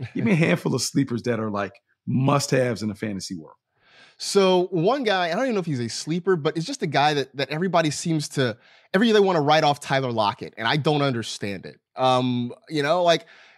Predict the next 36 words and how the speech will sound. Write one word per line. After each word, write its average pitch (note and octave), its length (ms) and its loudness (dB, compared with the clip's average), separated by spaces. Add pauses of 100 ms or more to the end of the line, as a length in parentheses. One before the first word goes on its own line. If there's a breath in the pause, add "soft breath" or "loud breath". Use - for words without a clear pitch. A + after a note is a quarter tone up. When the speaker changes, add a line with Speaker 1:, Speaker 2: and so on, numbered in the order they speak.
Speaker 2:
every E3+ 200 -2
year G3 240 6
people F3+ 280 -2
say E3+ 220 0
that D#3 220 0
it's C3+ 200 -6
the C3+ 240 2
end E3 200 0
for C#3 120 -4
Tyler C3+ 360 -2
Lockett, D#3+ 580 0 (120)
and, C#3 680 -2 (280)
you D3+ 100 0
know, D3 140 2
in C#3+ 100 2
the D3 80 0
end D#3 100 0
he D3 80 -2
catches, C#3 560 -4
you C3 80 -4
know, B2 120 -2
eighty B2 180 -4
passes, A#2 540 -2
he A2+ 60 -8
gets A#2 200 -8
you A#2+ 60 -6
eleven G#2+ 260 -4
hundred G#2+ 260 -8
yards, G#2 240 -4
he G#2 60 -12
gets G#2+ 160 -10
you A#2 60 -12
six - 220 -12
to G#2 100 -10
eight G2+ 140 -6
touchdowns. F#2 540 -10